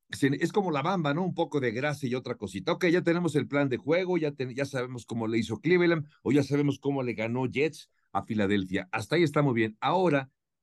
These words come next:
¿tienes el talento para poder hacer lo mismo que hizo los Jets?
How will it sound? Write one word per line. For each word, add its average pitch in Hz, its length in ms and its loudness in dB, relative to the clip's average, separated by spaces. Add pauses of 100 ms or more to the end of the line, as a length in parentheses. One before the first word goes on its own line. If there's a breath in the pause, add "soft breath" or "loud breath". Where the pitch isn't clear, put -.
(140)
¿tienes 202 320 0
el 127 220 -2
talento 131 640 -4
para 110 300 -4
poder 123 560 2 (340)
hacer 135 600 0
lo 110 180 0
mismo 131 420 0
que 107 120 -2
hizo 139 260 0
los 107 180 -2
Jets? 185 300 -2